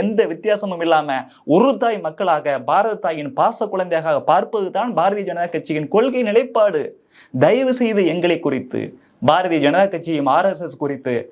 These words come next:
தி மு க உள்ளிட்ட எதிர்க்கட்சியினர் சொல்வதை கேட்க வேண்டாம். நாங்கள் என்ன சொல்கிறோமோ அதை கேளுங்கள். நாங்க சொல்றதையும் கேட்டு பார்த்துட்டு, எங்கள் செயல்பாடுகளையும் பார்த்துட்டு, அதுக்கப்புறமா நீங்க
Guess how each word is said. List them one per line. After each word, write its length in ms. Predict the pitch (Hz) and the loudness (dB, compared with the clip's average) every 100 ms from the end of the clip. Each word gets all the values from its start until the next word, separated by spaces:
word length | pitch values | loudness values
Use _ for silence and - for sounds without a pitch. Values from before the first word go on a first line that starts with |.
| _ _ _ _ - | _ _ _ _ 2
தி 100 | 247 | 4
மு 80 | 285 262 | 4 2
க 40 | 247 | 2
உள்ளிட்ட 240 | 214 196 185 147 | 2 -2 -2 -2
எதிர்க்கட்சியினர் 600 | 175 226 196 - 170 160 | 0 0 -2 -2 -4 -2
சொல்வதை 260 | 160 147 139 135 | 0 -2 -2 2
கேட்க 240 | 226 240 233 | 2 4 0
வேண்டாம். 340 | 185 165 135 113 117 | 0 -2 -2 0 0
நாங்கள் 280 | 196 196 185 | 0 0 -4
என்ன 140 | 180 226 208 | -4 -6 -4
சொல்கிறோமோ 400 | 180 170 160 170 | -4 -4 -4 -2
அதை 100 | 147 143 | -4 -2
கேளுங்கள். 480 | 214 233 208 131 117 - _ _ _ _ 135 | 0 0 -2 -4 -6 -8 _ _ _ _ 2
நாங்க 180 | 151 233 233 | 4 4 4
சொல்றதையும் 420 | 233 247 269 254 | 4 4 2 0
கேட்டு 180 | 208 202 196 | 0 0 0
பார்த்துட்டு, 300 | 156 156 170 170 | 0 0 -2 0
எங்கள் 240 | 160 151 175 | 2 0 2
செயல்பாடுகளையும் 760 | 202 233 226 208 196 202 196 | 0 2 0 0 -2 -4 -2
பார்த்துட்டு, 400 | 151 147 147 127 120 - _ _ - | -4 -4 -4 -2 -2 -4 _ _ 2
அதுக்கப்புறமா 540 | 151 262 311 311 339 370 339 | 4 4 4 4 2 0 0
நீங்க 160 | 269 | -2